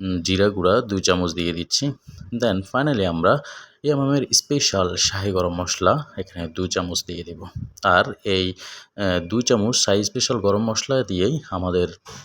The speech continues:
দেড় কেজি চালের, উম, এবং দেড় কেজি গরুর মাংস দিয়ে আজকে বিরিয়ানি রান্না করে দেখাবো আপনাদেরকে। এরপর স্বাদ মতো লবণ দিয়ে দিচ্ছি। লবণটা চাইলে আপনারা পরে আবারও অ্যাড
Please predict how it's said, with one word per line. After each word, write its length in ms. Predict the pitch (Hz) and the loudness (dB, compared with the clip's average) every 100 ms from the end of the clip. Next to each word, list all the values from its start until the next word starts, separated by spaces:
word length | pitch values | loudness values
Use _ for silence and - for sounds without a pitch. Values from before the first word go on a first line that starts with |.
| _ _ _ 85 | _ _ _ -6
দেড় 160 | 87 85 | -4 -4
কেজি 280 | 90 85 | -4 -6
চালের, 380 | 82 85 85 104 120 - - _ - | -6 -4 0 0 -2 -6 -10 _ -18
উম, 520 | 87 80 80 82 85 - _ _ _ _ | -12 -8 -8 -8 -10 -14 _ _ _ _
এবং 220 | 87 85 | -6 -2
দেড় 160 | 80 87 | 0 0
কেজি 260 | - 85 85 | 0 -4 -2
গরুর 220 | 90 90 | 0 0
মাংস 300 | 107 107 101 | 0 0 -2
দিয়ে 320 | 85 87 151 - - - - _ | 0 2 2 0 -14 -18 -20 _
আজকে 380 | 98 - 107 101 | -6 -2 0 0
বিরিয়ানি 320 | 95 95 85 | 2 2 2
রান্না 220 | 82 82 | 0 -2
করে 200 | 82 85 | -2 -4
দেখাবো 280 | 85 - 87 | -4 -6 -8
আপনাদেরকে। 460 | 82 87 82 - 92 - 127 | -8 -8 -10 -10 -12 -4 -2
এরপর 280 | 131 117 | 2 2
স্বাদ 220 | - 123 101 | 2 0 0
মতো 240 | 107 110 | 0 2
লবণ 260 | 107 107 113 | 2 2 0
দিয়ে 140 | 120 | 0
দিচ্ছি। 280 | 117 123 151 | 0 0 2
লবণটা 360 | 127 123 143 | 2 2 0
চাইলে 260 | 139 135 135 | 2 2 4
আপনারা 380 | 120 98 90 104 | 4 4 4 4
পরে 380 | - 92 90 90 | 2 2 4 2
আবারও 260 | 85 90 | 2 2
অ্যাড 140 | 87 | 2